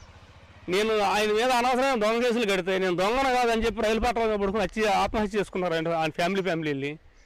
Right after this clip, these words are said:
నీ ఎన్ని మర్చిపోతే ఎలాగండి? మీరు ఇవాళ ఏదో అధికారం మేము వస్తాం, మేము వస్తాం, మేము వస్తాం అంటే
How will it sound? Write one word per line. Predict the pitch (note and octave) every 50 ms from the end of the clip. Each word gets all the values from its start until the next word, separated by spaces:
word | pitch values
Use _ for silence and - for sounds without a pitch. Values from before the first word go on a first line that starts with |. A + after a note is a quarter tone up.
| - - - - - - - - -
నీ | C3 C#3+ D3
ఎన్ని | C#3 C3 B2+ C3 D#3+ A#3+ C#4
మర్చిపోతే | A3 G3+ F#3+ - B3 C#4 B3+ A3 B3
ఎలాగండి? | A#3 A3 A3+ A3 A3 G#3+ G#3 G3+ G3 G3 F#3+ G3+ G3 - - - - - - - - _ _ _ - - - - - - - - _ _ _ - -
మీరు | C#3+ D#3+ E3
ఇవాళ | E3+ E3+ E3+ E3+ E3+ E3+
ఏదో | E3 F#3 G#3 A#3
అధికారం | A#3 A#3 G#3 F#3+ G3+ G#3 A#3 A#3+ A3+ A3+ A3+ A3 G#3+ G3+
మేము | F#3+ G3+ G3+ G3
వస్తాం, | F3+ - - A3 G#3+ G3
మేము | F#3 G3 G#3 G#3
వస్తాం, | G3+ - - A3+ G#3+ G3+
మేము | G3 G3+ G3+ G#3
వస్తాం | F#3+ F3 - G#3 G3
అంటే | G3 G3 F#3 G#3+